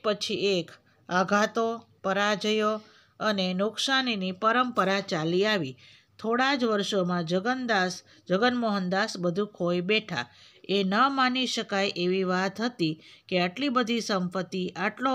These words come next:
વૈભવ, આ માન, સ્થાન, બધું જ પાણીના રેલાની માફક આંખ ઉઘડતા ન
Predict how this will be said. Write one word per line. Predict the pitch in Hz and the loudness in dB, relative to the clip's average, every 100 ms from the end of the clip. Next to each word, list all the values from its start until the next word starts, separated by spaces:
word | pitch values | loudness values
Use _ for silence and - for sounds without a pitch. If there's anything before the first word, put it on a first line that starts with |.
| 240 | 2
વૈભવ, | 196 185 160 170 165 - - - | 2 2 0 -2 -2 -10 -20 -6
આ | 175 | -2
માન, | 180 196 202 208 208 - | 0 2 2 2 -2 -8
સ્થાન, | - - 214 190 180 180 - - _ | -12 -4 0 2 0 -4 -16 -20 _
બધું | 180 208 254 302 | 0 2 4 2
જ | - | 0
પાણીના | 220 190 190 190 185 | 0 0 0 0 0
રેલાની | 185 202 214 202 208 | 2 2 2 0 0
માફક | 220 226 - 170 156 - - - - | 0 -2 0 -2 -2 -8 -20 -18 -2
આંખ | 202 233 240 | 2 2 0
ઉઘડતા | - 196 220 240 240 240 233 | -6 0 2 0 0 0 0
ન | 208 | 2